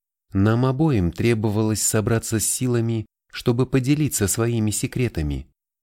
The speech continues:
Как-то хреново начинались наши отношения. «Серьёзно?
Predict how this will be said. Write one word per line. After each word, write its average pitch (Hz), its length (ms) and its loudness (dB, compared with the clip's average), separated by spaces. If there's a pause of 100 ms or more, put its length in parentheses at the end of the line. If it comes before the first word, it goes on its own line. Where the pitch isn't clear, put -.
(680)
Как-то - 380 -4
хреново 135 560 2
начинались 92 720 0
наши 98 300 0
отношения. 87 920 -2 (760)
«Серьёзно? 82 920 2